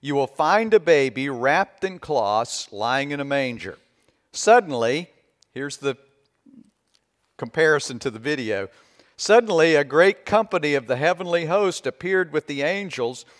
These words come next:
praising God and saying, 'Glory to God in the highest, and on earth peace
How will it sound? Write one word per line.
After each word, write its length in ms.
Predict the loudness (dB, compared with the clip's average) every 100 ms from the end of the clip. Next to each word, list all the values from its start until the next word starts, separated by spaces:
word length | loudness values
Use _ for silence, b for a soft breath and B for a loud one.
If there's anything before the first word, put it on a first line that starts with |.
| b b
praising 540 | 2 4 4 2 -4 0
God 340 | 2 4 4
and 160 | 2 -6
saying, 460 | 0 2 2 -2 -12 _ b b b
'Glory 480 | -4 4 6 8 6
to 160 | 2 -4
God 380 | 2 6 6 4
in 100 | 0
the 160 | -4
highest, 680 | 0 0 0 -2 -8 -12 _ _ _ -10
and 120 | -6
on 220 | -6 -4
earth 540 | -2 0 0 -2 _
peace 580 | -12 -10 -8 -10 -12 -14